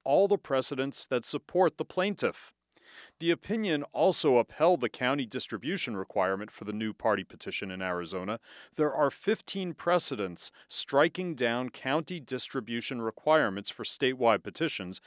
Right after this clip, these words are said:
and all but one invalidated the distribution requirement, even when they were very easy. But the magistrate only mentioned one of those fifteen precedential cases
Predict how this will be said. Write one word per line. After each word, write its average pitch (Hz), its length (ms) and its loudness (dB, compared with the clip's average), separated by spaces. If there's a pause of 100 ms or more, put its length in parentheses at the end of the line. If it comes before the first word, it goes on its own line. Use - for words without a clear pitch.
(220)
and 117 200 -6
all 151 300 4
but 156 200 2
one 110 360 2
invalidated 117 840 2
the 110 80 -12
distribution 123 720 -4
requirement, 98 580 2 (420)
even 156 420 -4
when 117 200 0
they 131 80 2
were 143 140 2
very 104 480 -2
easy. 170 500 -2 (480)
But 165 200 4
the - 80 0
magistrate 147 720 0
only 165 300 -2
mentioned 123 600 -4
one 185 220 4
of 143 100 -2
those 104 260 0
fifteen 101 640 -6
precedential 101 680 -4
cases 110 500 -6